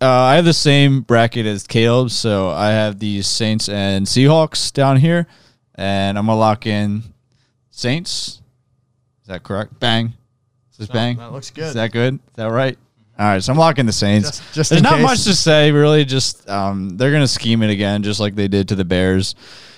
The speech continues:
Speaker 1: Their defense is way too good. Wils-, he's gonna struggle, Russell Wilson, but, I mean, he might have some big plays, but those plays are gonna fall off when they just run the ball over and over,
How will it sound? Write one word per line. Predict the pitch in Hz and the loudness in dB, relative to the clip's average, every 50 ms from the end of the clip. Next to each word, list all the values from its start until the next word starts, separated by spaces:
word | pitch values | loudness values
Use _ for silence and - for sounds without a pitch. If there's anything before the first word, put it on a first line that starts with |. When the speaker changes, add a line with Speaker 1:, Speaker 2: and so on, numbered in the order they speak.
| _ _ _ _ _ | _ _ _ _ _
Speaker 1:
Their | 113 113 | -2 0
defense | 117 139 143 143 113 139 135 123 107 | 2 2 2 2 2 0 0 0 0
is | 113 110 101 101 - - - | -2 -2 -2 -4 -8 -12 -16
way | - 82 107 117 117 117 | -12 -4 0 2 2 2
too | 107 - 120 110 | 2 0 -2 0
good. | 95 104 104 107 104 104 104 101 98 101 117 117 _ _ _ _ _ _ _ _ _ _ _ _ _ _ _ _ _ _ | 0 0 0 2 2 2 0 0 -2 -4 -6 -8 _ _ _ _ _ _ _ _ _ _ _ _ _ _ _ _ _ _
Wils-, | - 135 139 131 120 - - 147 - _ _ _ _ _ _ - | -2 0 0 0 0 -2 -8 -10 -14 _ _ _ _ _ _ -4
he's | 139 131 135 | -2 -2 2
gonna | 143 165 170 156 - | 2 2 2 2 0
struggle, | - - 120 110 120 117 123 131 131 131 104 - - - _ _ | 0 0 0 0 0 0 0 0 -2 -2 -6 -10 -14 -16 _ _
Russell | 92 101 101 - 107 98 | -6 -6 -6 -4 -4 -2
Wilson, | 101 104 104 - 113 107 107 107 | -2 -2 -2 -4 -4 -4 -4 -4
but, | - 98 95 95 92 87 85 - _ _ _ _ - _ _ _ _ _ | -4 -2 -2 -2 -2 -4 -6 -8 _ _ _ _ -20 _ _ _ _ _
I | - 120 | -6 -4
mean, | 131 131 139 | 0 2 4
he | 165 180 175 | 4 4 4
might | 156 143 139 139 123 | 2 2 2 2 0
have | 135 123 113 | -2 -2 -2
some | - - 113 110 | -2 -4 -4 -2
big | 120 120 117 113 | -2 -4 -4 -4
plays, | - 117 113 113 113 110 110 117 - - _ _ _ _ _ _ _ _ _ _ _ _ _ _ _ _ _ _ _ _ _ _ _ _ | -6 -4 -4 -4 -4 -4 -6 -8 -10 -14 _ _ _ _ _ _ _ _ _ _ _ _ _ _ _ _ _ _ _ _ _ _ _ _
but | - 117 107 | -10 -6 -4
those | 120 117 104 | -4 -4 -2
plays | - 127 120 117 104 | 0 0 0 0 0
are | 107 | 0
gonna | 110 107 | -2 -4
fall | 98 - 104 101 98 98 | -2 -2 0 0 2 2
off | 98 95 95 95 - - - | 2 0 0 -2 -6 -10 -10
when | 107 101 98 | -8 -6 -6
they | 98 98 | -4 -6
just | 95 90 95 95 - - - - - - _ _ _ _ - | -6 -6 -8 -6 -6 -6 -8 -8 -12 -14 _ _ _ _ -8
run | 104 107 107 107 | -6 -4 -4 -4
the | 104 | -4
ball | 95 98 98 98 101 98 98 95 92 | -2 -2 0 0 0 0 0 -2 -2
over | 95 98 92 101 101 | -4 -4 -2 -2 -2
and | 95 95 | 0 0
over, | 95 95 92 92 98 98 98 98 101 | 0 0 0 0 0 0 -2 -2 -4